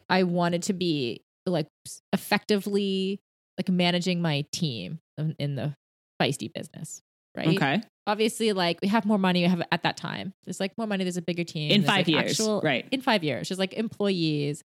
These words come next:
Speaker 1: and so, like, one of the things I wanna do is, like, be, like, mindful about how we're working together in a positive way and moving forward. That's, like, one thing. Um, and I also want to, it's, it actually was pretty simple when it came down to it. I actually,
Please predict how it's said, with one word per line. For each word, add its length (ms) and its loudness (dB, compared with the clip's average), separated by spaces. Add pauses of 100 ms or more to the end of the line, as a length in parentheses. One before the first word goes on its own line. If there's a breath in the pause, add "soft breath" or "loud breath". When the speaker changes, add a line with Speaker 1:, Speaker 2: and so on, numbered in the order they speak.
(180)
Speaker 1:
and 140 -2
so, 140 2
like, 380 0
one 120 4
of 60 2
the 40 -2
things 200 0
I 40 0
wanna 180 -2
do 320 0
is, 160 -2
like, 200 -4 (140)
be, 260 0
like, 180 -4 (260)
mindful 760 0
about 280 -2
how 340 -4
we're 140 -4
working 320 -6
together 680 -4
in 140 -2
a 60 -4
positive 420 -8
way 220 -6
and 100 -8
moving 220 -6
forward. 460 -10 (160)
That's, 240 -4
like, 140 -10 (100)
one 180 -10
thing. 280 -10 (520)
Um, 380 0
and 140 4
I 100 2
also 320 2
want 280 0
to, 100 0
it's, 200 2
it 160 2
actually 300 4
was 120 4
pretty 180 4
simple 340 2
when 120 0
it 100 -6
came 160 -2
down 200 -8
to 100 -10
it. 220 -8
I 100 4
actually, 440 2